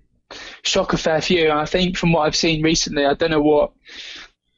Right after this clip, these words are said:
um, what it's like on your side, but people over in the U K are starting to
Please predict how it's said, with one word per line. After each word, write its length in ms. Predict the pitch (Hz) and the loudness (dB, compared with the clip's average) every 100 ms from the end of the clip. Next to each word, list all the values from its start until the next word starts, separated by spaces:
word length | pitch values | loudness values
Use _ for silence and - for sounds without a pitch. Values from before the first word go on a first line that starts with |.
| _ _ | _ _
um, 520 | 160 156 151 151 160 - | 0 0 0 -2 -6 -2
what 160 | 160 | 2
it's 140 | 139 - | 2 2
like 160 | 160 | 0
on 120 | 160 165 | 0 0
your 120 | 160 | 0
side, 240 | - 143 | 0 0
but 160 | - - | 0 0
people 560 | 175 160 160 151 151 170 | 0 2 4 4 2 2
over 240 | 160 151 | 2 2
in 60 | 151 | 0
the 80 | 160 | 0
U 120 | 160 | 0
K 220 | 165 165 | 2 0
are 40 | 139 | 2
starting 540 | - - 160 156 156 | -2 0 2 2 0
to 480 | - 160 151 151 | 0 2 2 0